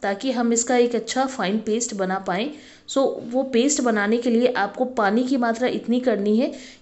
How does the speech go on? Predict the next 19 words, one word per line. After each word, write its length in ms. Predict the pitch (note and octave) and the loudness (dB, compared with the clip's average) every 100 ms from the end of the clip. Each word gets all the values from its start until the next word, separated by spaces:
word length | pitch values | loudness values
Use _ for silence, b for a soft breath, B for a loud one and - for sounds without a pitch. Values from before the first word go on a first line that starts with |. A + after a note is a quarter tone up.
| - | -4
कि 60 | B3 | 0
ये 140 | C4 | 0
तीनों 360 | B3+ A#3 A#3 C4+ | 2 2 4 4
ही 100 | C4 | 0
चीज़ 300 | B3+ B3 B3+ | 0 0 0
अच्छे 280 | - - B3+ | -2 -2 0
से 140 | B3+ B3+ | 0 0
पानी 280 | A3 F#3+ A3 | 0 2 2
में 180 | C4 G#3 | 0 0
डूब 220 | F#3 E3+ | -2 -2
जाए। 300 | F3 C#3 - - _ _ _ - _ _ _ _ _ _ _ _ _ _ _ _ _ _ _ _ _ _ _ _ _ _ _ _ _ | -6 -6 -8 -16 _ _ _ -20 _ _ _ _ _ _ _ _ _ _ _ _ _ _ _ _ _ _ _ _ _ _ _ _ _
So 120 | - | -6
इस 300 | - - C4+ - | -4 -2 -4 0
तरीके 340 | B3+ B3 C4 | 0 2 0
से 140 | B3+ | 4
आपको 360 | C#4 B3 C#4 D4+ D#4 | 4 4 2 0 2
थोड़ी 160 | C4+ C4 | 0 2
देर 180 | C4 C4+ | 4 2
और 300 | - A3 | 4 4